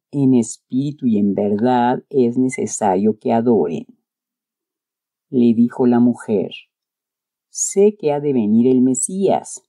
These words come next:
llamado el Cristo. Cuando él venga, nos declarará todas las cosas". Jesús le dijo:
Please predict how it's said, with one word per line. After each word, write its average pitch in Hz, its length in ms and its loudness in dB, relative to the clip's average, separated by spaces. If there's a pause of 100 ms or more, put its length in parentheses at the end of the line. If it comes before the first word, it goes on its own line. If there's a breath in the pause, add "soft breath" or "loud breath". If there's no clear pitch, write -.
(140)
llamado 107 480 0
el 123 180 0
Cristo. - 640 -8 (480)
Cuando 98 400 -2
él 123 160 4
venga, 131 640 0 (320)
nos 165 300 -4
declarará 135 840 0
todas 101 380 -6
las 113 200 -4
cosas". - 760 -8 (1120)
Jesús 131 480 -4
le 120 180 4
dijo: - 600 -6